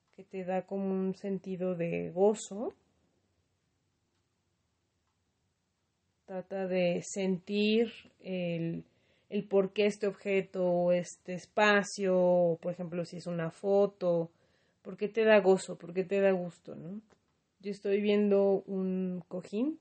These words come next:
que me regalaron mis papás, que es un cojín que trajeron de Tailandia y la verdad es que en este momento esa es mi ancla, ese, ese es como lo que me lleva.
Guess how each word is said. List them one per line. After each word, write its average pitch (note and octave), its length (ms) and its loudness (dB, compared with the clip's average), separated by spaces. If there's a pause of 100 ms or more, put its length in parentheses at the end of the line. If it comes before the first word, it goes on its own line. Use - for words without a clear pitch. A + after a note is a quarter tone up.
que F3 120 -8
me E3+ 360 -2
regalaron F3 680 -2
mis E3 320 -8
papás, - 640 -8 (840)
que F#3 180 -12
es E3 160 -16
un F#3 180 -6
cojín F3 360 -6
que F3+ 120 -6
trajeron F3 540 -6
de E3 220 0
Tailandia F#3+ 760 0
y F3+ 120 0
la D#3+ 140 -2
verdad D#3+ 180 -2
es D#3+ 100 -10
que F3 320 -10 (680)
en F#3+ 140 -4
este F#3+ 240 -2
momento G3 460 4
esa G3 140 0
es F#3 100 -4
mi F3+ 160 0
ancla, C4+ 600 0
ese, F3+ 360 -12
ese F3+ 220 -8
es E3+ 100 -12
como E3+ 380 -8
lo E3 240 -4
que D#3 320 -12 (760)
me F3 220 -6
lleva. F3+ 460 6